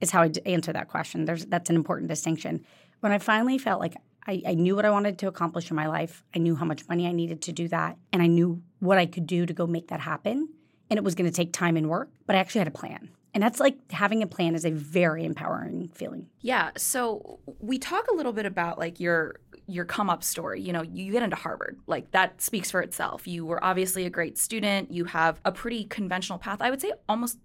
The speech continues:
Speaker 2: you know, similarly, I look up to you. Like, my path is very similar to yours. Like, I grow up, I'm a great student. I get into the right school. You get this right job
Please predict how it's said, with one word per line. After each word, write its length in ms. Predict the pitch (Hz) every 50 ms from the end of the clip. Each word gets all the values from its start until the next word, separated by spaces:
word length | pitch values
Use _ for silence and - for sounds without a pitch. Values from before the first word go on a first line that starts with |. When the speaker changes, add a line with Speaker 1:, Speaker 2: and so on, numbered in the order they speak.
| _ -
Speaker 2:
you 100 | 208 202
know, 200 | 175 160 - - -
similarly, 600 | - - 247 247 254 240 226 208 196 190 185 - - -
I 100 | 175 185
look 180 | 202 196 190
up 140 | 185 180 175
to 80 | - 220
you. 140 | 185 175 170
Like, 200 | 165 170 - -
my 220 | 175 170 180 226
path 220 | 247 - 214 214
is 100 | 220 196
very 160 | 185 175 180 180
similar 340 | 180 - 180 175 170 170 175
to 120 | - -
yours. 400 | 180 220 240 - - - 180 -
Like, 140 | 185 180 -
I 220 | - 180 175 175 175
grow 240 | 175 208 233 226 208
up, 140 | 202 202 196
I'm 120 | 170 160
a 60 | 170
great 240 | 170 - 214 208 208
student. 380 | - - 190 180 180 175 175 175
I 80 | - 160
get 180 | 165 190 185
into 160 | 196 190 180 -
the 120 | 180 165
right 260 | 160 190 220 240 240
school. 540 | - - - 190 180 180 175 175 175 170 175 - - - - _
You 140 | - 185 185
get 340 | - 208 208 226 220 - -
this 300 | 202 190 180 - - - - - _ - -
right 420 | 180 175 185 196 220 226 - 165
job 560 | 156 190 202 196 185 165 160 160 170 180 -